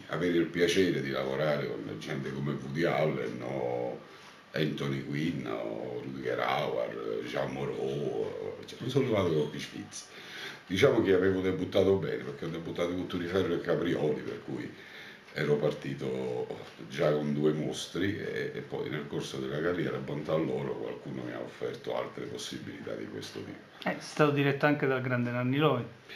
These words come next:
Speaker 1: Dal grande Nanni Loi, che era un amico, io mi ricordo proprio qui a Salerno, eh, quando Nanni ci lasciò, noi stavamo facendo uno spettacolo in estiva,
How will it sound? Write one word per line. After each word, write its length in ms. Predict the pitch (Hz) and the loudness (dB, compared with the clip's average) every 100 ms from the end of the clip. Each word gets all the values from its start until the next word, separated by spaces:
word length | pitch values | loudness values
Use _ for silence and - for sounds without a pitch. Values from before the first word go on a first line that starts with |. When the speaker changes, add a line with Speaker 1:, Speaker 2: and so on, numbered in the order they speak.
| - - - | -14 -16 -4
Speaker 1:
Dal 160 | 71 | 2
grande 360 | 82 101 101 87 | 6 6 6 4
Nanni 300 | 85 85 95 | 4 4 4
Loi, 560 | 113 139 131 92 82 78 | 4 6 6 4 2 0
che 160 | 85 | 4
era 300 | 85 90 80 | 6 8 6
un 200 | 76 80 | 4 4
amico, 420 | 92 147 135 82 87 | 6 6 6 4 4
io 120 | 107 | 4
mi 80 | 90 | 4
ricordo 400 | 85 87 76 71 | 4 4 2 0
proprio 320 | 85 120 78 | 2 2 0
qui 180 | - 85 | 0 2
a 80 | 82 | 2
Salerno, 880 | - 78 71 64 - 60 85 98 - - - - - - - - | 2 2 2 0 -4 -6 -6 -8 -16 -20 -20 -20 -20 -20 -20 -6
eh, 760 | 71 69 69 67 65 64 62 64 | -2 0 0 -2 0 -2 -2 -2
quando 520 | 87 85 82 73 71 | 0 2 4 4 4
Nanni 560 | 78 78 78 73 69 67 | 4 4 4 2 0 -2
ci 160 | 73 | -2
lasciò, 640 | 71 67 - 64 58 60 73 | -2 -4 -4 -2 -2 -2 0
noi 140 | 80 | -2
stavamo 400 | 76 73 80 80 | 0 2 2 2
facendo 380 | 76 78 73 69 | -2 -2 -2 -2
uno 120 | 67 | -4
spettacolo 580 | - 82 80 123 104 80 | -4 -6 -2 0 2 2
in 100 | 78 | 2
estiva, 480 | 85 - 85 78 | 2 -2 -4 -2